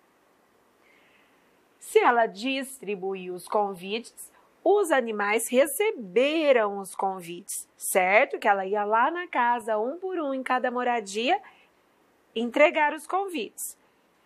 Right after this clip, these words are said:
Recebeu os convidados no salão enfeitado com flores e frutos?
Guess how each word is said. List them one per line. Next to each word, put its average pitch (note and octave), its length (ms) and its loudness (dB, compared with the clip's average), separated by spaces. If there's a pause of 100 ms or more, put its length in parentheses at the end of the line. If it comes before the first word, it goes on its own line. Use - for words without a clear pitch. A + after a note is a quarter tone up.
(320)
Recebeu C#4 880 4
os G#3 180 -2
convidados G3+ 920 2
no E4+ 160 -6
salão B3+ 600 2
enfeitado A3+ 840 0
com A#3+ 240 -6
flores A#3 520 -2
e G3+ 60 -6
frutos? - 720 -4